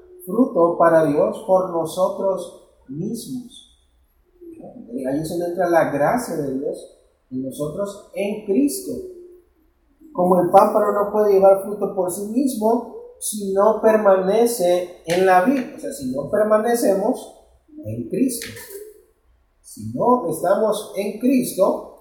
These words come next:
nosotros no podemos llevar fruto por nosotros mismos. Dice, "Así tampoco vosotros,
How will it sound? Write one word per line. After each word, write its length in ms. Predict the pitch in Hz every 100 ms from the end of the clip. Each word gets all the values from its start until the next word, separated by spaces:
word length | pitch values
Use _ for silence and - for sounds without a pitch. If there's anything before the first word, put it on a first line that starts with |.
| _ _ _
nosotros 460 | 127 170 170 180 180
no 180 | 196
podemos 560 | 202 196 196 190 196 - - - _
llevar 560 | 160 160 165 175 175 - - - -
fruto 840 | 165 190 - 151 151 151 - - -
por 160 | 143
nosotros 840 | 139 135 147 151 156 156 156 - - _
mismos. 520 | 123 143 117 110 104
Dice, 220 | 127 - 135
"Así 320 | - 190 196
tampoco 1160 | 214 214 196 220 208 196 208 - - 269 330 539 _ 349 311
vosotros, 1000 | - - 233 175 170 202 196 - -